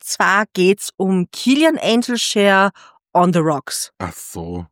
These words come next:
Speaker 2: ja,
Speaker 1: Also,
Speaker 2: gut.
Speaker 1: dass Angel Share irgendwann mal, ähm, ein, einen Flanker bekommt, war natürlich klar.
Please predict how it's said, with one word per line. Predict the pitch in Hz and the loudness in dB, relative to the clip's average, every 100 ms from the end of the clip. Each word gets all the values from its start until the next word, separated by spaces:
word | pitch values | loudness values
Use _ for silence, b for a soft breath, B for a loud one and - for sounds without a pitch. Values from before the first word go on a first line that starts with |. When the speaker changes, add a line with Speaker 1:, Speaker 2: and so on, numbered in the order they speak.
| _ | _
Speaker 2:
ja, | 98 95 92 101 | 2 2 2 0
Speaker 1:
Also, | 233 226 240 | 0 2 2
Speaker 2:
gut. | 214 | 4
Speaker 1:
dass | 254 - - - | 2 0 -6 0
Angel | 262 311 320 | 0 2 0
Share | - 294 269 | 2 2 0
irgendwann | 233 269 254 220 220 | 0 2 4 2 2
mal, | 220 214 214 208 208 | 2 4 4 2 0
ähm, | - 190 185 185 190 185 185 B 202 - | 0 2 2 2 0 -2 -4 B -20 -4
ein, | 196 175 175 175 180 | 2 4 4 2 0
einen | - 170 151 | -2 -4 -4
Flanker | - 202 269 269 | 0 0 0 -2
bekommt, | 214 - 226 208 214 202 | -4 0 2 2 2 -2
war | 160 156 | 0 0
natürlich | 151 139 127 - | 0 -8 -12 -14
klar. | - 226 240 | -2 2 4